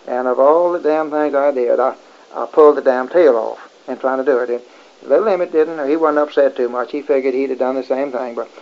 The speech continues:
there I was taking over the skinning of fox that I'd never skinned before in my life. Didn't know anything about taxidermy. Didn't even get a taxidermy merit badge when I was in the Boy Scouts.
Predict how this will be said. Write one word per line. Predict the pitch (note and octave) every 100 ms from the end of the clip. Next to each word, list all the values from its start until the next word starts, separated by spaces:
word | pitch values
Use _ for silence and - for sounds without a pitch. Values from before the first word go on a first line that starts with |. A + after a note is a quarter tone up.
| - -
there | D3
I | D#3 D3
was | C3+ C3+ C#3+
taking | C#3 C#3
over | B2+ C3
the | B2
skinning | A#2 C#3+ C#3+ C3
of | A#2
fox | B2 A#2+ B2+
that | A#2
I'd | A#2 A2+
never | D3 D#3
skinned | C#3+ C#3+ B2+
before | A#2 - B2 A#2
in |
my | A#2
life. | A2+ A2 A2+ C3 - - - - -
Didn't | D3 D3+
know | D3
anything | C#3 C3+ B2+ B2+
about | B2 A#2+ -
taxidermy. | B2 A2+ A2+ A2+ A#2 A#2 - - - - - -
Didn't | C3+ C#3+
even | C#3+ C#3
get | C3+ C3
a |
taxidermy | A#2+ C3+ C3+ B2+ C3+ C3+ C3+ C3
merit | C3 C3+ B2
badge | A#2+ A#2 A#2
when | B2
I | A#2+
was | A#2+
in | C#3
the | C3+
Boy | B2 B2+
Scouts. | B2 B2 A#2+ A#2